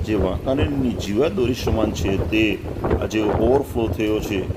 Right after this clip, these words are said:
અને ખૂબ જ ખુશીના સમાચાર છે વાંકાનેર માટે કે ખરેખર ઓવરફ્લો થતાં જે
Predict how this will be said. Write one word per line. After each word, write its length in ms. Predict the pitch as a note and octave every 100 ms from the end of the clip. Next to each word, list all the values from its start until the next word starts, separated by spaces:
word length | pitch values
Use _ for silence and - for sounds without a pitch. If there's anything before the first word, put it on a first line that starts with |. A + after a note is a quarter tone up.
| - - -
અને 140 | A2+ G#2
ખૂબ 260 | - C3 D#3+
જ 60 | -
ખુશીના 500 | - A2+ - G3+ G3+
સમાચાર 520 | - A#2+ A#2+ A#2+ A2
છે 140 | - A#2
વાંકાનેર 460 | G#2 G#2 A2 A2+ A2
માટે 320 | G#2 G2+ G2 F2+ - - -
કે 80 | G#2
ખરેખર 440 | - A#2 - C3 G2
ઓવરફ્લો 520 | G2 C3+ D#3+ C3 A#2+
થતાં 440 | A2+ A2 A2 F#2+ - - - - -
જે 180 | B2